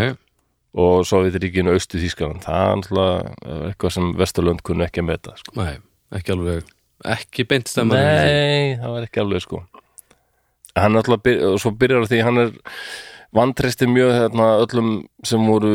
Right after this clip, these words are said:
Speaker 1: uh, háttsettir í ríkisstjórn Obote sem voru undan honum.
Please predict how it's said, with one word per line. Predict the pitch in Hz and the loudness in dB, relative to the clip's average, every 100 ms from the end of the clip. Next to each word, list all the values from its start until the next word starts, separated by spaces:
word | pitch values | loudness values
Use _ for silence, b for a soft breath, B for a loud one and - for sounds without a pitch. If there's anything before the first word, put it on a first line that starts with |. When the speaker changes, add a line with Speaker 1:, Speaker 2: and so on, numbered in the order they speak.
| 104 | 0
Speaker 1:
uh, | - 52 50 - - - - - - 98 | -2 -4 -6 -10 -12 -16 -16 -14 -6 0
háttsettir | 117 - 113 - 110 104 90 | 0 2 -2 0 0 2 2
í | 107 110 | 2 2
ríkisstjórn | 117 110 98 104 98 95 | 2 -2 0 0 2 2
Obote | 101 110 101 85 78 | 2 2 2 -2 -4
sem | 95 | -2
voru | 92 95 | 0 0
undan | 82 78 | -2 -4
honum. | 73 69 | -6 -10